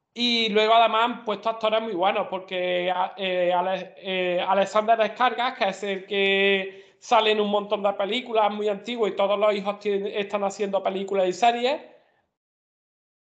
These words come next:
Ese que mejor está en esa serie, y más cuando sale con, con Saw Gerrera,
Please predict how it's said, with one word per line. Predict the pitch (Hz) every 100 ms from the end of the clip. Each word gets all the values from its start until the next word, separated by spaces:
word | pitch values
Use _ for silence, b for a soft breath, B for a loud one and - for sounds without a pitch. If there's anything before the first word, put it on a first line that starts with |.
| _ _ -
Ese | 196 190 220
que | 226
mejor | 214 185 202
está | 214
en | 202
esa | 190 185
serie, | - 208 208 175
y | 170
más | 175 190
cuando | 220 208 202
sale | 214 196 190
con, | 190 190 185 190 185 180 180 175 b b b b
con | - 208 196 196
Saw | 214 202 190
Gerrera, | 196 254 254 302